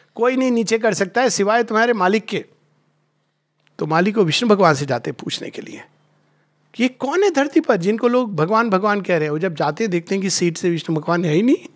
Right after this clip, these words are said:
Then ही, क्योंकि वो तो बाहर द्वारपाल है, उनको पता नहीं है क्या हो गया है। Then he realizes कि धरती की जो लीला होती है वो क्या होती है।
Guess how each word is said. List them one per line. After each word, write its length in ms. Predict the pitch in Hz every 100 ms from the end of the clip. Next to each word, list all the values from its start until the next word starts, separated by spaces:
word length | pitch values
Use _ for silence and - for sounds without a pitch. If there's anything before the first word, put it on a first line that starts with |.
| _ _ _ _ _ _ _ _ - - - - - - -
Then 440 | 143 - 294 311
ही, 60 | 381
क्योंकि 280 | 262 202 302
वो 60 |
तो 100 | 294
बाहर 360 | 214 160 165 226
द्वारपाल 480 | 202 208 233 254 247
है, 60 |
उनको 140 | 240 220
पता 240 | 214 277
नहीं 160 | 269 269
है 80 | 226
क्या 180 | 220
हो 140 | 208 196
गया 200 | 175 170
है। 80 | 165 - - _ 120
Then 180 | 156 320
he 120 | 311
realizes 580 | 220 190 165 170 202 -
कि 140 | -
धरती 420 | 151 - 139 294
की 140 | 285 240
जो 120 | 185
लीला 340 | 135 139 196
होती 360 | 226 165 135 175
है 60 |
वो 60 | 160
क्या 200 | - -
होती 300 | 123 - 160
है। 140 | 151